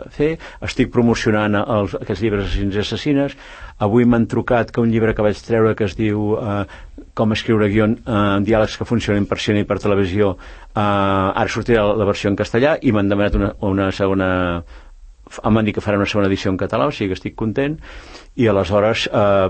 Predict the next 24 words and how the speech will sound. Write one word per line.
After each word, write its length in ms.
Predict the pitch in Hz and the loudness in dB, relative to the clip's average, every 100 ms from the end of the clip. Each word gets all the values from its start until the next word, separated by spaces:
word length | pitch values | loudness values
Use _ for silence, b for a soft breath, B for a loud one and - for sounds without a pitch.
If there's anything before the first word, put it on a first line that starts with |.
| 92 | -2
estic 180 | 104 113 113 | -6 -6 -2
treballant 260 | 110 107 | 0 2
molt 160 | 113 101 | 2 2
amb 80 | 101 | 2
el 80 | 95 | 0
Joan 220 | 98 92 | -2 0
Font, 240 | - 131 | 0 2
el, 300 | 117 101 92 92 | 0 0 -2 0
el 240 | 87 85 85 | 0 -2 -4
director 380 | 90 87 - 101 | -4 -4 -2 -2
i 60 | 90 | 0
creador 320 | 92 90 90 | 0 2 2
de, 80 | 90 90 98 | 2 0 -2
de 80 | 87 | -6
Comediants, 480 | 90 90 120 127 - | -4 -2 0 -2 -4
que 80 | |
fem 200 | 104 92 80 | -4 -4 -4
com 160 | 85 | -4
obres 240 | 85 85 80 | -2 -4 -6
de 80 | 87 | -4
teatre 480 | 95 123 127 104 | -2 0 -2 -4
i 60 | 90 | -4
projectes, 720 | 85 82 117 123 110 98 90 | -6 -6 -6 -4 -4 -4 -4
i, 80 | 87 | -8